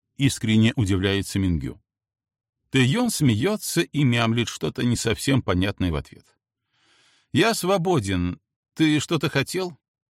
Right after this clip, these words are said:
«Тут такое дело», Мингю смущается вдруг настолько сильно, что щекам больно.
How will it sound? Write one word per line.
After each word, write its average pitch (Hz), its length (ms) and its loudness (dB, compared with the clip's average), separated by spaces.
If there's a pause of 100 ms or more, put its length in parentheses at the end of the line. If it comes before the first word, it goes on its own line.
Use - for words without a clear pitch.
(800)
«Тут 175 300 0
такое 156 540 2
дело», 123 600 -2 (200)
Мингю 113 400 2
смущается 120 720 -2
вдруг 123 300 -2
настолько 113 500 -2
сильно, 147 460 2 (180)
что - 240 -2
щекам 98 480 0
больно. 69 360 -2